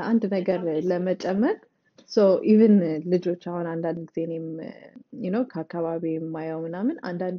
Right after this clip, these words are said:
Speaker 1: ልጆች በጣም እልህ የሚጋቡ አሉ። by the way ቁርስም ምሳም ራ-፣ ሳይበሉ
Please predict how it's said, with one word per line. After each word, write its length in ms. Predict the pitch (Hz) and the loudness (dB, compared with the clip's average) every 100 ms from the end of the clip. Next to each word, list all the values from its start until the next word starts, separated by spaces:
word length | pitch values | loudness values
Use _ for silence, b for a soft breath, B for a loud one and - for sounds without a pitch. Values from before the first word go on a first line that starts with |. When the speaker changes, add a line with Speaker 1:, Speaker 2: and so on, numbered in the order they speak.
| 190 | -6
Speaker 1:
ልጆች 280 | 208 285 302 - | -6 -6 -8 -8
በጣም 280 | 214 269 233 | -4 -4 -4
እልህ 300 | 185 175 151 | -4 -6 -6
የሚጋቡ 500 | 160 151 151 143 143 147 | -8 -8 -6 -8 -8 -10
አሉ። 160 | 135 156 | -10 -10
by 160 | 147 147 | -8 -8
the 160 | 143 | -10
way 160 | - _ _ _ _ _ _ _ _ | -16 _ _ _ _ _ _ _ _
ቁርስም 380 | - 170 - 339 | -6 -2 -2 0
ምሳም 380 | 285 247 294 269 | 0 0 0 0
ራ-፣ 160 | 233 214 | 0 -2
ሳይበሉ 420 | 233 220 190 | 0 4 4